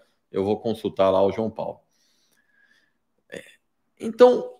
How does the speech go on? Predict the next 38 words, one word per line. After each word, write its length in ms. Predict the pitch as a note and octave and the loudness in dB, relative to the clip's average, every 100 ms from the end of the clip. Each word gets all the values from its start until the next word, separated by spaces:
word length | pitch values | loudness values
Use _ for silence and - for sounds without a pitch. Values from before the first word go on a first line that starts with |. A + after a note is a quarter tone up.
| _ - | _ -2
você 320 | F#3 G#3 A#3 | 0 2 -2
tem 160 | A#3 A#3+ | -4 -6
que 100 | G#3+ | -4
identificar 640 | E3+ F3+ - C3 - B2+ | -4 -6 -4 -6 -2 0
os 120 | C3 | 0
canais 640 | - D3+ G#2+ G2 A2 - - | -2 -4 -2 -2 -4 -10 -8
e 80 | F3+ | -4
entrar. 720 | B3 A3+ D#3+ G#3 C#3+ - - _ _ _ _ | -4 0 0 2 -2 -8 -18 _ _ _ _
Pergunta 580 | C4 D#4 E3 C4+ C4+ E3+ | -2 0 2 2 2 0
pras 160 | E3 | 0
pessoas, 400 | - D3+ D3+ E3 | -2 -4 -2 0
"Ô, 320 | B3+ B3 - - | 4 2 2 0
tem 120 | F#4 | 0
algum 280 | F4 G#3+ B2 | -4 -4 -2
grupo 280 | C3+ C#3 A2+ | 0 -2 -2
de 60 | |
WhatsApp 400 | A#2 A2 A2 G#2+ | -2 0 -2 -4
aqui 100 | F#2 | -6
do 100 | F#2 | -6
bairro?" 460 | E2+ A#2+ C3+ F#2 - - _ _ _ _ _ _ | 0 2 0 -4 -10 -18 _ _ _ _ _ _
"Tem. 380 | D#3+ F3 D#3+ D#3+ | -2 -2 -4 -6
Tem 120 | F#4+ | -4
como 160 | F4+ C#4+ | -2 0
me 100 | F#3+ | 0
incluir 300 | E3+ C#3+ A#2+ | 0 2 4
lá?" 220 | A2 E3 A2 | 4 2 -2
"Me 120 | F3 | -6
inclui 260 | F#3 F#3 | -4 -2
lá." 400 | G#3+ D#3 D3 - - _ _ _ _ _ _ | -2 -2 -4 -10 -20 _ _ _ _ _ _
Você 80 | C#3 | -16
tem 140 | F3 | -14
que 60 | E3 | -10
fazer 300 | E3 E3+ E3 | -8 -8 -8
parte 320 | B2+ D3 - | -8 -8 -8
do 120 | C#3+ | -12
diálogo. 580 | D3+ D#3+ C3 D3+ F2 - _ _ _ _ _ _ _ _ _ _ _ _ _ _ _ _ _ _ _ _ _ _ _ _ _ _ _ _ _ _ _ | -6 -4 -2 -4 -6 -12 _ _ _ _ _ _ _ _ _ _ _ _ _ _ _ _ _ _ _ _ _ _ _ _ _ _ _ _ _ _ _
Você 160 | - D3 | -6 -2
vê, 340 | E3 A2+ - | 0 -2 -4